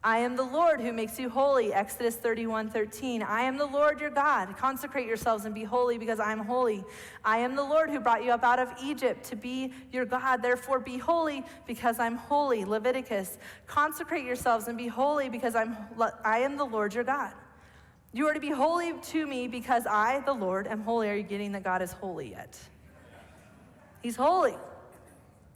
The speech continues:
Scripture shows a connection between God's holiness and our holiness that must not be forgotten. Our holiness is derived from relationship with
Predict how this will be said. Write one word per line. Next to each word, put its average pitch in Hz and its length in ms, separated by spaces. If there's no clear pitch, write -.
Scripture 330 440
shows 320 260
a 320 60
connection 311 420
between 294 440
God's 277 280
holiness 311 480
and 269 80
our 269 200
holiness 247 420
that 226 180
must 240 220
not 226 160
be 233 100
forgotten. 226 540
Our 208 160
holiness 269 640
is 208 180
derived 220 480
from 214 220
relationship 220 840
with 202 340